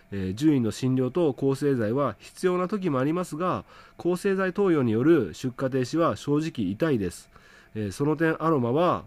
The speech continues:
牛乳に残らないので、出荷制限もなく牛を健康に戻してあげられる。えー、アロマ自体、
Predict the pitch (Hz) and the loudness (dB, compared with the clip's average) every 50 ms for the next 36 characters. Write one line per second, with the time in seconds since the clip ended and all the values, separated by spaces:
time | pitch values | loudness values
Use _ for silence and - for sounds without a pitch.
0 | - 113 113 127 135 135 139 139 139 135 143 160 170 123 123 120 - 139 131 135 | -10 -6 0 2 2 4 4 4 4 4 6 4 4 4 2 0 0 0 2 2
1 | 127 120 104 95 92 98 117 175 190 160 - - - - - - 135 123 - 143 | 2 2 0 0 -2 -2 0 0 0 -2 -4 -8 -20 -14 -10 -8 -8 -6 -6 -6
2 | 139 - 151 147 135 113 110 101 98 101 101 107 - 196 202 180 - - _ - | -2 0 2 2 2 2 0 0 0 -2 -2 -2 0 2 2 0 0 -2 _ -4
3 | 113 113 - 127 143 160 151 - 139 127 120 113 120 117 123 143 143 113 110 113 | -4 -2 0 0 0 0 0 0 -2 -2 -2 -2 0 0 2 2 2 2 2 0
4 | 131 123 - - 92 92 104 113 123 135 139 139 139 147 139 - - - - - | 0 -2 -4 -4 -6 -2 -2 0 2 2 4 4 4 2 2 0 -4 -14 -20 -20
5 | - - - - - - - - - 104 101 - 127 151 156 135 120 113 117 156 | -20 -20 -20 -20 -20 -20 -16 -10 -6 -4 -2 0 2 2 4 4 2 2 0 -2
6 | 170 180 185 151 127 110 - | -2 0 2 2 2 0 -2